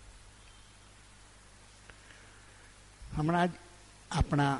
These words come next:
આપણને ખબર છે, વર્તમાન કાળની અંદર જંબુવિજયજી મહારાજ હતા, આગમના જ્ઞાતા, અઢાર ભાષાઓના વિદ્વાન, અને જર્મન યુનિવર્સિટીમાં પણ જેને આગમ ઉપરની પી એચ ડી લેવી હોય, એણે આ જૈન મુનિ પાસે આવી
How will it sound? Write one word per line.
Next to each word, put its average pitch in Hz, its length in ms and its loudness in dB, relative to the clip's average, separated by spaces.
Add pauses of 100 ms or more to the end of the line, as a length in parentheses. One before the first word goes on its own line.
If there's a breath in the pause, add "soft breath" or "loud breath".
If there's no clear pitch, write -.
(120)
આપણને 151 280 2
ખબર 180 260 -2
છે, 170 120 -2
વર્તમાન 143 480 2
કાળની 131 440 2
અંદર 143 300 0 (960 soft breath)
જંબુવિજયજી 170 640 6
મહારાજ 131 520 4
હતા, 120 260 -2 (880 soft breath)
આગમના 160 540 4
જ્ઞાતા, 123 440 0
અઢાર 135 460 2
ભાષાઓના 135 800 0
વિદ્વાન, 117 480 -4 (880 soft breath)
અને 147 160 2
જર્મન 139 440 4
યુનિવર્સિટીમાં 180 960 4
પણ 165 160 4
જેને 151 340 2
આગમ 160 400 2
ઉપરની 147 460 2
પી 156 220 0
એચ 170 260 6
ડી 165 160 6
લેવી 147 280 6
હોય, 120 220 4 (360 loud breath)
એણે 160 220 6
આ 160 180 4
જૈન 151 360 6
મુનિ 160 240 8
પાસે 147 320 2
આવી 143 340 6